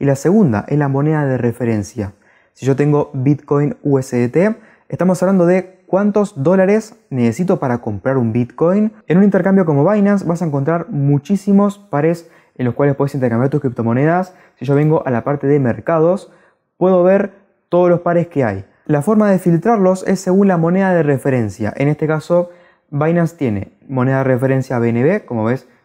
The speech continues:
B N B segunda en todos. También sobre Bitcoin,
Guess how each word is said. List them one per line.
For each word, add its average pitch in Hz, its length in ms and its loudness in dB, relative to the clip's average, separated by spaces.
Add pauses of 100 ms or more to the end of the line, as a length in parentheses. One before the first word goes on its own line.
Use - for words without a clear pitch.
B 120 180 -4
N 117 140 2
B 135 120 0
segunda 123 600 -4
en 107 160 -10
todos. 160 480 -2 (560)
También 135 340 -2
sobre 120 340 0
Bitcoin, 185 640 0